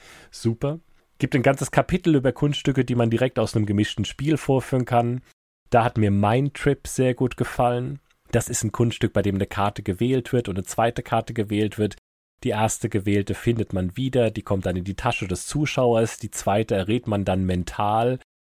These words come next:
und die erscheint aber dann plötzlich in der Tasche des Zuschauers und ist nicht mehr im Spiel, also so ein Wechselding, das ziemlich unmöglich wirkt und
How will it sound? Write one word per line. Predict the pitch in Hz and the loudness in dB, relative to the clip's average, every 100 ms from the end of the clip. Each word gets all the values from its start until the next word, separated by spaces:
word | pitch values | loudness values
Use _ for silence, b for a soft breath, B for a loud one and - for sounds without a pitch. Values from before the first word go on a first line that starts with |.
| _ _ _ | _ _ _
und | 127 104 98 - | -2 -2 -2 -6
die | 107 | -4
erscheint | 104 - 107 113 117 | -2 -2 0 2 2
aber | 101 98 | 0 0
dann | 98 101 | 0 -2
plötzlich | 95 110 - - 101 - | -2 -2 -2 -4 -4 -4
in | 107 98 | -6 -2
der | 95 - | -4 0
Tasche | 113 - | -2 0
des | 98 92 | -6 -6
Zuschauers | - 151 - 120 110 | -4 -2 2 2 2
und | 95 | 0
ist | 87 - | -4 -2
nicht | 110 - | -2 -2
mehr | 85 | -2
im | 85 | -4
Spiel, | - 110 135 131 | -4 -4 -4 -4
also | 82 87 | -4 -6
so | 90 | -4
ein | 82 76 | -4 -4
Wechselding, | 101 101 - - 123 110 113 120 101 | -4 -4 -6 -2 -2 -2 -4 -4 -4
das | 82 | -6
ziemlich | - 127 120 | -8 -6 -4
unmöglich | 101 92 95 - 110 - | -2 -2 -2 -4 -6 -2
wirkt | 104 - - | -4 -4 -10
und | - | -14